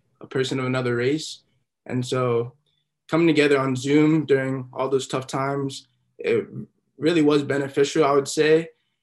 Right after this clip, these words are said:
And just discussing stories, just,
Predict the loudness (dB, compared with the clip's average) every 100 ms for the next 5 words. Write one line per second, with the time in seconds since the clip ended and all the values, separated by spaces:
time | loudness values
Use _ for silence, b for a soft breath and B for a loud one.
0 | _ -8 -6 -4 -6 -8 _ _ _ -6
1 | -4 -4 -6 -2 -2 0 0 -2 -2 4
2 | 8 8 6 0 -4 -4 -4 -10